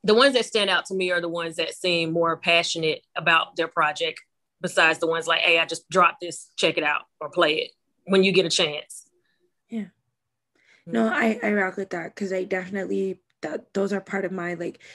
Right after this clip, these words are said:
Speaker 2: for a little bit, I was taking everything and I was realizing, like, "Why do I feel so drained? Why do I feel like I have such a headache?" And I'm like, "Ah, it's because of the people that
Speaker 1: Yeah.
Speaker 2: I'm taking on and how I'm letting them," you know,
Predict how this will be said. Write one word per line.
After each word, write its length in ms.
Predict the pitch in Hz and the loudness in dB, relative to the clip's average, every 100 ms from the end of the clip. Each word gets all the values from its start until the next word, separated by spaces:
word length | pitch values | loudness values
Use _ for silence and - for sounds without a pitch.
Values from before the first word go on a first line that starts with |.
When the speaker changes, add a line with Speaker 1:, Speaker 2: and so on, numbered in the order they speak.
| - _ _ | -20 _ _
Speaker 2:
for 120 | - 220 | 0 2
a 40 | |
little 220 | 214 240 | 4 4
bit, 100 | 247 | 4
I 60 | 226 | 2
was 140 | 202 | 2
taking 320 | - 208 208 | 0 -2 0
everything 320 | 196 196 202 202 | -2 -2 -4 -4
and 100 | 185 | -6
I 60 | |
was 120 | 180 | -6
realizing, 480 | 185 185 190 185 175 185 | -6 -6 -6 -8 -10 -12
like, 100 | 175 | -8
"Why 180 | 190 | -2
do 120 | 233 269 | 0 0
I 80 | |
feel 180 | 262 214 | -2 -4
so 160 | 208 185 | -4 -8
drained? 380 | 185 190 180 175 | -6 -6 -6 -4
Why 100 | 196 | -2
do 60 | |
I 80 | 233 | -4
feel 160 | 226 202 | -2 -2
like 240 | 190 175 _ - - - | -4 -6 _ -20 -20 -6
I 60 | 190 | -4
have 140 | 202 | -2
such 180 | 202 185 | -4 -6
a 20 | |
headache?" 260 | 175 202 180 | -4 -2 -2
And 60 | |
I'm 80 | 180 | -6
like, 160 | 170 - | -8 -10
"Ah, 200 | - - - | -10 -10 -14
it's 140 | - | -16
because 240 | - 220 180 | -10 -8 -8
of 40 | |
the 60 | 180 | -10
people 560 | - 208 185 175 165 - - _ _ | -6 -4 -2 -4 -6 -14 -20 _ _
that 240 | 202 170 170 | -6 -6 0
Speaker 1:
Yeah. 140 | 240 - | 0 0
Speaker 2:
I'm 180 | 185 170 | -10 -4
taking 300 | 208 196 185 | -4 -2 -6
on 120 | 170 | -6
and 120 | 165 | -10
how 180 | 170 208 | -4 -2
I'm 180 | 220 196 | -2 -2
letting 280 | 196 190 185 | -4 -6 -6
them," 240 | 185 180 | -8 -4
you 100 | 277 269 | 0 2
know, 180 | 302 | 0